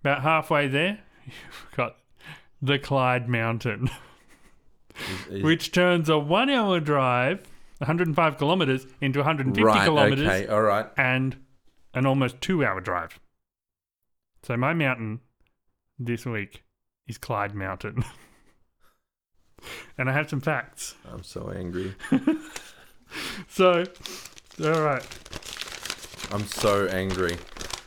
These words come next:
Speaker 1: Yeah. A hundred and six kilometres it would be without that mountain there. Instead,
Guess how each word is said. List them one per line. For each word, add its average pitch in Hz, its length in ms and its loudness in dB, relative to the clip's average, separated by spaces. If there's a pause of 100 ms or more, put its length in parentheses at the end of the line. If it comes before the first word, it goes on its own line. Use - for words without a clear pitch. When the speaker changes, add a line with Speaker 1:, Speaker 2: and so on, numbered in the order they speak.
(480)
Speaker 1:
Yeah. 160 120 -2 (520)
A - 60 -2
hundred 226 240 2
and 220 100 0
six - 180 -6
kilometres 196 400 2
it 147 100 0
would 127 160 0
be 180 300 0
without 135 300 0
that 120 140 -2
mountain 120 260 -2
there. 214 180 -2 (140)
Instead, 156 380 0